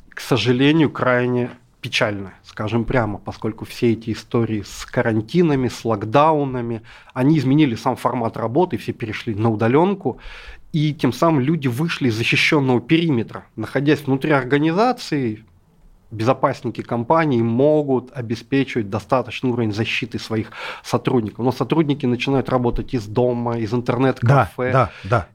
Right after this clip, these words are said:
Speaker 2: да.
Speaker 1: Здесь, понятно, риски значительно возрастают, и мы видим соответствующее число, а, атак на таких людей. Да? Киберпреступность моментально сместила свой фокус атак,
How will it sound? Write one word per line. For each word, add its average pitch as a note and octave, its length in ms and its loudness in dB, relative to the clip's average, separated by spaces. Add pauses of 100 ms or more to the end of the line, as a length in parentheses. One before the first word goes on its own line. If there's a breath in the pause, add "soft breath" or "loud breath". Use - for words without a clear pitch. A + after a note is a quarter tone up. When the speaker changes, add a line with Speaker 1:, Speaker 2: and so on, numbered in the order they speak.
(140)
Speaker 2:
да. G2+ 140 -2
Speaker 1:
Здесь, A#2+ 800 2
понятно, C3+ 680 0
риски C3+ 420 0
значительно B2+ 500 0
возрастают, A#2+ 680 0
и - 20 -4
мы A#2 120 2
видим B2+ 300 0
соответствующее A#2+ 720 -2
число, B2 600 0
а, A#2 180 -2
атак - 540 -4 (180)
на A#2+ 240 2
таких - 440 -6 (380 loud breath)
людей. A#2+ 440 2
Да? A#2+ 160 2
Киберпреступность - 880 -2
моментально C3 800 2
сместила B2 500 -2
свой A#2 220 -2
фокус - 580 -2
атак, C#3 600 -2